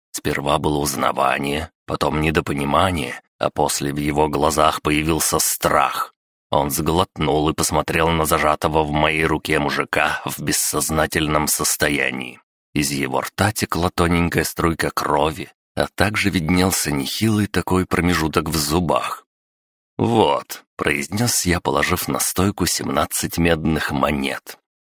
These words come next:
«Это вам от него и его дружков. Они очень сильно хотели возместить нанесенный ущерб, и поэтому искали со мной встречи. И нашли», — улыбнулся я.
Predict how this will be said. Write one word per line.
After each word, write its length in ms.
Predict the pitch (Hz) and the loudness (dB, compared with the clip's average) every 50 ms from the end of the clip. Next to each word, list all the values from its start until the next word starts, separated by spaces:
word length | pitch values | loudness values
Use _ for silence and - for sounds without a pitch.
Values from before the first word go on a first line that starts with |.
| _ _ _ | _ _ _
«Это 280 | 82 104 - - 92 | 0 0 2 2 2
вам 240 | 85 87 85 85 82 | 4 4 4 4 4
от 140 | 80 - - | 2 2 0
него 440 | 71 69 69 69 80 95 104 95 78 71 | 0 0 2 2 2 2 2 2 0 0
и 80 | 78 82 | 0 2
его 340 | 98 110 107 95 92 95 92 | 2 2 2 2 2 2 2
дружков. 760 | 85 90 85 80 - - - 92 85 69 64 - - - - _ _ _ _ _ _ _ | 4 2 2 2 0 2 2 2 2 2 0 -4 -8 -14 -16 _ _ _ _ _ _ _
Они 260 | - - - 64 62 | -4 -2 0 2 2
очень 320 | 62 - - - 78 76 | 2 0 0 0 0 0
сильно 340 | - - - 82 80 80 71 | 0 0 2 2 2 2 0
хотели 340 | - 87 76 - 78 73 76 | 0 -2 0 0 0 0 0
возместить 720 | 69 71 73 69 71 71 - - - 80 73 - - - | 0 -2 -2 -2 -2 -2 -4 -4 -4 -4 -4 -4 -4 -2
нанесенный 600 | 78 78 78 82 80 - - 78 73 69 69 69 67 | 0 0 2 2 2 2 0 0 0 0 0 -2 -2
ущерб, 540 | - - - 104 87 69 - - _ - - | -2 0 0 0 0 0 -2 -6 _ -6 -6
и 80 | - - | -4 0
поэтому 460 | - 73 85 87 - - 80 80 78 | 2 2 2 2 2 0 0 2 0
искали 360 | 78 - - 76 71 73 76 | 0 0 0 0 2 2 0
со 160 | - - 76 | 0 0 0
мной 180 | 76 76 78 76 | 0 0 0 0
встречи. 640 | - - - - 73 71 69 - - - 73 67 - - - _ _ _ _ _ _ _ _ | -2 -2 -2 -2 -2 -2 -2 -2 -4 -4 -4 -8 -12 -16 -20 _ _ _ _ _ _ _ _
И 120 | 80 - | 0 2
нашли», — 720 | - - 76 71 - - - 71 67 69 67 67 67 65 - - _ - | 2 2 2 0 0 -2 -2 -2 -2 -2 -4 -4 -6 -8 -10 -12 _ -2
улыбнулся 760 | 82 92 101 110 - - 80 76 69 65 64 - - - 76 | 0 2 2 0 0 0 0 0 0 0 0 -2 -2 0 -2
я. 200 | 69 67 60 55 | -2 -2 -4 -8